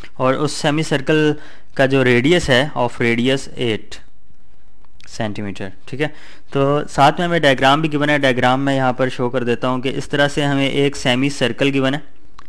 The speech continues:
ठीक है, ये एक सेमी सर्कल है, बल्कि इसको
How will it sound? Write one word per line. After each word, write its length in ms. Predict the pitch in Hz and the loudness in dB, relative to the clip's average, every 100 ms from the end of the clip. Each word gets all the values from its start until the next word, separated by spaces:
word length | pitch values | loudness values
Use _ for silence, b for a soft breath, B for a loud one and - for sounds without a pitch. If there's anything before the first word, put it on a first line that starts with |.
| - - | -8 -6
ठीक 140 | 131 156 | -4 -4
है, 120 | 165 B B - | -4 B B -2
ये 120 | 139 | 2
एक 100 | 147 | 2
सेमी 220 | - 135 147 | 2 0 0
सर्कल 380 | 139 123 156 | 0 2 2
है, 140 | 160 156 - - - - - - - | 2 0 -2 -8 -8 -8 -8 -8 -8
बल्कि 220 | 160 - 127 | -8 -8 -8
इसको 540 | - 127 120 117 | -6 -6 -6 -6